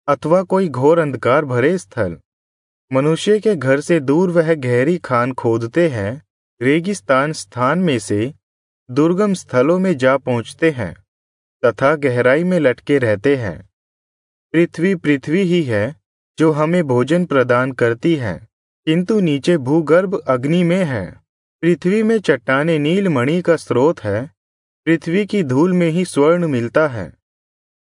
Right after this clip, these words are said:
यह मार्ग हिंसक पक्षियों को मालूम नहीं है और ना इस पर बाज की दृष्टि ही कभी पड़ी है। इस मार्ग पर निश्चित हष्ट-पुष्ट पशु कभी नहीं चले हैं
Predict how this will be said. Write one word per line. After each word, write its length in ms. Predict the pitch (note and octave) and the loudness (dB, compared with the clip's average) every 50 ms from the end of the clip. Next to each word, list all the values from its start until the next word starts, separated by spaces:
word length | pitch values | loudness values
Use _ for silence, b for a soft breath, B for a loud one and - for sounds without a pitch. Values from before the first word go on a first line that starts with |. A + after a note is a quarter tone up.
| _ _ B2+ | _ _ -2
यह 320 | B2+ C3 C3 C#3+ F3 G3+ | -2 0 2 2 0 0
मार्ग 360 | F#3+ D#3+ C3 B2+ C#3 D3+ D3 | 0 0 0 2 0 0 -2
हिंसक 420 | - C#3 C3 B2+ C3 - - E3+ E3+ | -2 -2 -2 -2 0 0 -2 -2 -2
पक्षियों 520 | _ - B2+ A#2+ - - - D3+ F3+ F#3+ | _ -4 -4 -4 -6 -6 -4 -2 -2 -2
को 140 | F3+ G3 F#3 | 0 0 0
मालूम 420 | D3+ C3+ A#2+ A#2 A2 A#2+ D3 F3+ | 0 2 0 0 2 2 0 0
नहीं 340 | F#3 F3 D3 B2 A2+ A2+ G#2+ | 0 0 -2 -2 -2 -2 -4
है 300 | G2+ G2+ G2+ G2 A2+ D3 - _ _ _ _ _ _ _ _ - | -4 -2 -4 -4 -6 -6 -10 _ _ _ _ _ _ _ _ 0
और 160 | D#3 D#3 D#3 | 0 0 2
ना 160 | D#3 D#3+ F3 | 2 0 0
इस 180 | G3+ G#3+ F#3+ - | 0 -2 -4 -4
पर 200 | - - G#3 F3+ | -2 -2 -2 0
बाज 360 | C3+ B2 B2 C#3 D#3+ D#3+ - | 0 2 2 2 0 -2 -4
की 160 | - F#3+ F#3 | -4 -4 -4
दृष्टि 480 | C#3+ C3+ B2 A#2 - - - - F#3 E3+ | -2 -2 -2 -2 -2 -4 -4 -2 -2 0
ही 140 | D3+ E3 E3 | 0 -2 -2
कभी 340 | - - C3 A#2+ B2+ C#3+ | 0 0 0 0 0 -2
पड़ी 320 | C3 - A#2+ A2+ B2 D3+ D#3+ | -2 0 0 0 0 0 0
है। 340 | C#3+ B2 F#2+ E2 - - _ _ _ _ _ _ _ _ _ _ _ _ _ _ _ _ - | -2 -4 -6 -8 -10 -16 _ _ _ _ _ _ _ _ _ _ _ _ _ _ _ _ -4
इस 200 | D#3+ D3+ - D#3 | -4 -4 -2 0
मार्ग 280 | D3+ D3 D#3+ F3+ F#3+ | 0 2 0 0 -2
पर 180 | - A3 G3+ F#3+ | -2 -2 0 0
निश्चित 560 | F3 D3+ B2 A2 - - - A2 A2 B2 - - _ _ _ _ _ - | 2 0 0 -2 -4 -6 -4 -2 -2 -2 -4 -8 _ _ _ _ _ 0
हष्ट-पुष्ट 560 | C#3 E3+ G3 - - - _ D#3 E3 E3+ - | 0 0 0 0 -6 -6 _ 0 0 0 -2
पशु 380 | - - F3+ E3 - - D#3+ F3+ | -2 -2 -2 -2 0 0 -2 -2
कभी 340 | F3 - C#3+ B2+ B2+ D3 C3+ | 0 0 0 0 0 0 0
नहीं 260 | C3 A2+ A2+ C#3+ D#3 | 0 -2 -2 -4 -4
चले 340 | D3+ - D3+ C#3+ C#3+ C#3+ C#3 | -2 0 0 2 2 0 0
हैं 320 | B2+ A#2 F#2 D2+ - - | -2 -4 -6 -8 -10 -14